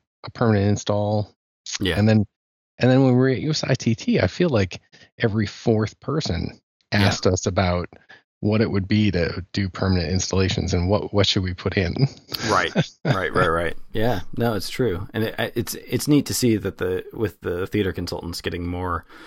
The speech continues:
Speaker 2: uh, interested in production automation infrastructure, you know, of, like, getting the theaters ready so that they can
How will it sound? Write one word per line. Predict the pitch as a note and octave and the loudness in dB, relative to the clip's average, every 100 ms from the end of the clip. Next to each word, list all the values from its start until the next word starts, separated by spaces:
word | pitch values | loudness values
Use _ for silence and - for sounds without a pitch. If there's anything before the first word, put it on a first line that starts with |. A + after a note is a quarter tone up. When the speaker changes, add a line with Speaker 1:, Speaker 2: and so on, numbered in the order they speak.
| - - - - - _ - | -20 -20 -20 -20 -20 _ 0
Speaker 2:
uh, | A2+ G#2 G2 F#2+ E2+ - - | 2 4 4 2 0 -4 0
interested | B2 A#2 - G2 | 0 2 2 2
in | E2+ F#2 F#2+ F#2 F2+ F2 F2 E2+ | 0 -2 -2 0 -2 -2 -2 -2
production | - A#2 A#2 G#2+ | 2 2 2 0
automation | E2+ F2+ E2+ E2+ E2+ E2 D#2+ - | -2 -2 -2 -2 -2 -4 -6 -4
infrastructure, | A2 - D#2 E2 D2+ - - - - - | -4 -4 -6 -6 -6 -10 -10 -10 -10 -6
you | F2 | -4
know, | E2 E2+ D#2+ - - - - | -2 -2 -4 -8 -14 -18 -12
of, | F2+ E2 | -8 -6
like, | E2 D#2 | -6 -4
getting | - F#2+ F#2+ | 0 0 0
the | E2+ | -2
theaters | G2+ F#2 F2 D#2 | 0 -2 -2 -4
ready | F2 E2+ D#2 D#2+ | -4 -2 -4 -4
so | - E2 | -6 -6
that | D#2 | -6
they | D#2 | -8
can | - - F2 D#2+ D#2 D#2 | -8 -6 -4 -4 -6 -8